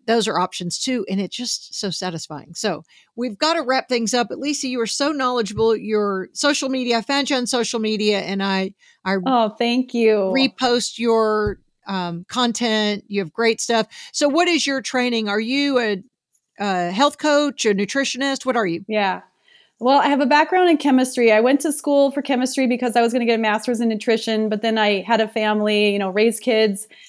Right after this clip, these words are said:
Speaker 2: and worked for a pharmaceutical company up until last year. I got really unhappy there just with the whole, you know, everything with the covid and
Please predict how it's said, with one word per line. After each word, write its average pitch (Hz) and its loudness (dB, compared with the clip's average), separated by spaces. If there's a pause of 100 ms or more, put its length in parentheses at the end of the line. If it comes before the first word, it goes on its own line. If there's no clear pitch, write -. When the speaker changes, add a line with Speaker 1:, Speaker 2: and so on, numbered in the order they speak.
(340)
Speaker 2:
and 202 0
worked 240 0
for 285 4
a 277 4
pharmaceutical 269 2
company 214 -2
up - -2
until 247 0
last 214 0
year. 220 2
I 190 -2
got 196 -2
really 220 2
unhappy 208 0
there 202 2
just 208 -2
with 226 -2
the 214 -2
whole, 202 0
you 208 -2
know, 190 0
everything 214 0
with 202 -2
the 214 -10
covid 202 -2
and 185 -4